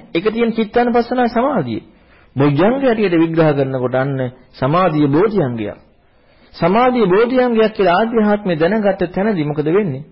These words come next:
සත්‍ය දැකීමෙන් හට ගැනීම, සත්‍ය දැකීම තුළින් හටගත්ත සමාධිය අනාත්ම දර්ශනයකට යොමු වෙච්ච තැනදී හටගත්ත සමාධියේ අන්න මම කියලා මැනීමක් එක්ක යොමු වෙච්ච තැනදී මොකද වෙලා යන්නේ? අසන්තං බවට පත් වෙනවා.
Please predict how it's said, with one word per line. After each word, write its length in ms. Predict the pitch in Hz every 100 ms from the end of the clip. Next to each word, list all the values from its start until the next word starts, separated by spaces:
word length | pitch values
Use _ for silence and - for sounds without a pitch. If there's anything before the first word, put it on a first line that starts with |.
| _ _ _ - _
සත්‍ය 280 | 165 185 196
දැකීමෙන් 420 | 170 170 190 175
හට 180 | 160 160
ගැනීම, 380 | 175 170 165 160 156
සත්‍ය 240 | 151 - 160
දැකීම 380 | 151 226 240 226
තුළින් 260 | 196 170
හටගත්ත 440 | 156 185 170 165 160
සමාධිය 600 | - 190 226 113 110 139 139 - - - - - _ _ -
අනාත්ම 420 | 135 202 240 202
දර්ශනයකට 640 | 160 185 202 190 175 165
යොමු 260 | 147 180 262
වෙච්ච 180 | 262 190
තැනදී 300 | 165 143 147
හටගත්ත 320 | 147 135 135
සමාධියේ 580 | 143 151 156 147 147 143 - - _
අන්න 240 | - 143 156
මම 380 | 143 135 143 180
කියලා 320 | 180 170 156
මැනීමක් 560 | 143 147 185 170 156 160
එක්ක 220 | 151 -
යොමු 320 | 143 143 165
වෙච්ච 140 | 160 143
තැනදී 340 | 147 147 139 135
මොකද 240 | 131 135
වෙලා 320 | 131 127 123
යන්නේ? 320 | 120 117 117 117 - - _ _
අසන්තං 580 | 117 113 135 131 127 117 113
බවට 340 | 110 110 107
පත් 240 | - 110 -
වෙනවා. 220 | 110 107